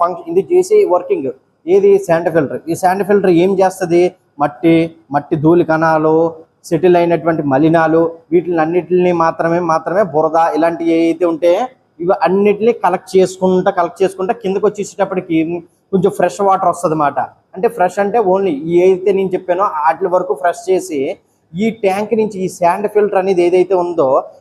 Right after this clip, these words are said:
ఇది పక్కనున్న, ఇం-, పక్కన ఇంకొక, ఇంకొక ఫిల్టర్ ఉంటది, దాని పేరే ఏసీఎఫ్ అని చెప్పేసి అంటాం, యాక్టివేటెడ్ కార్బన్ ఫిల్టర్ అన్నమాట. ఇప్పుడు మనకి ఇక్కడ లేదు ఆ ఏసీఎఫ్, అది సేమ్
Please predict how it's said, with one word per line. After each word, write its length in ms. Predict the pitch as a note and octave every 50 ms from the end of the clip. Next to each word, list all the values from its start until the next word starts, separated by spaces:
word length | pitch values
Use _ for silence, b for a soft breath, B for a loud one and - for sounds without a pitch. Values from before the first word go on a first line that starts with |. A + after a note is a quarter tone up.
| _ -
ఇది 180 | F#3+ F#3 G#3+ A3 C4 C4+ - - - _ _ _ _ -
పక్కనున్న, 480 | F3+ F3 - G#3+ A3+ A3 G#3+ G#3 G#3 G#3+ G#3+ F#3
ఇం-, 160 | F#3+ G3 F#3 - -
పక్కన 240 | F#3+ - - A#3 G#3+
ఇంకొక, 300 | G3+ E3+ - G#3 - G#3 D#3+ F#3+ F3
ఇంకొక 280 | F3 D3+ F3 F3 E3+ E3 F#3+
ఫిల్టర్ 240 | F3+ F3+ F3+ F#3+ F#3+
ఉంటది, 260 | D3+ D#3 C#3 E3 A3
దాని 400 | A#3+ F#3+ D3 D#3+ D#3 E3+ F#3 F3+
పేరే 300 | - F#3+ F3+ E3+ F3+ A3
ఏసీఎఫ్ 540 | A3+ F3+ F3 F#3 F3 - F#3+ F#3+ G3 G3 - F3+
అని 120 | F3 D#3
చెప్పేసి 260 | D#3 D3 E3 D#3 -
అంటాం, 240 | D#3 C#3+ E3 F#3+ A3 b b b b _ -
యాక్టివేటెడ్ 520 | D#3 E3+ - - F#3+ F#3+ F#3 F#3+ G#3 G#3
కార్బన్ 500 | G#3 - - D#3 E3+ - G3+ D#3+ G3 G3+
ఫిల్టర్ 300 | F#3+ - E3+ D#3+ C#3+ E3+ D#3+
అన్నమాట. 260 | D#3 D3+ C#3+ B2+ C3 A2+ A2 - - _ _ _ _ _ _
ఇప్పుడు 340 | - - F3 E3 - G3+ G3
మనకి 260 | G3 F#3+ F#3+ F#3 F3+
ఇక్కడ 180 | F#3 - - F3
లేదు 340 | D#3+ D#3 E3+ G3 G#3 F#3 G3
ఆ 280 | G3 F#3+ F3+ D3+ D#3+ E3
ఏసీఎఫ్, 680 | D#3+ D#3 D3+ D#3 E3 F3+ F3 - F#3+ F3+ E3 - G#3 B3 A#3+ -
అది 180 | F#3 F3+ G#3+ G#3+
సేమ్ 440 | G#3+ - F#3+ G3 G#3 A3 A3 A#3